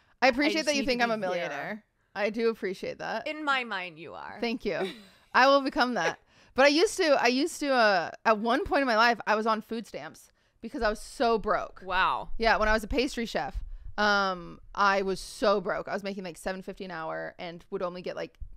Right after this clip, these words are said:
Speaker 1: part-time shifts at the time, and it was, like, it was
Speaker 2: Were you
Speaker 1: scary.
Speaker 2: eating a lot of the pastries?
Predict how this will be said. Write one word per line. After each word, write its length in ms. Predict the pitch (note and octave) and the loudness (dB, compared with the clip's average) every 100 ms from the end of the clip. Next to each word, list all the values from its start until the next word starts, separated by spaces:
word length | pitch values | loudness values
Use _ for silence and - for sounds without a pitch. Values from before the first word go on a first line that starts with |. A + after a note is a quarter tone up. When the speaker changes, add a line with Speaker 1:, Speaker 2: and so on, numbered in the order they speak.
| - | -6
Speaker 1:
part-time 360 | G3+ - F#3+ | -6 -6 -10
shifts 340 | F#3 F#3+ F3 - | -10 -10 -10 -12
at 60 | |
the 80 | F#3 | -14
time, 460 | - G3 E3+ F#3 G#3 | -10 -8 -6 -8 -8
and 100 | F3 | -10
it 40 | |
was, 120 | E3 F3+ | -10 -10
like, 300 | D3 D#3+ _ _ _ _ | -10 -10 _ _ _ _
it 100 | - | -4
was 140 | G#3 G#3 | -4 -4
Speaker 2:
Were 300 | - - G#3 | -10 -6 -2
you 40 | |
Speaker 1:
scary. 280 | F#3 E3+ D#3+ | 0 0 -2
Speaker 2:
eating 260 | F#3 F#3+ F#3+ | -4 -6 -6
a 60 | |
lot 180 | E3+ D#3 | -8 -8
of 80 | D3+ | -10
the 60 | - | -12
pastries? 760 | D#3+ B2+ - D3 E3 - - | -16 -16 -12 -12 -12 -16 -20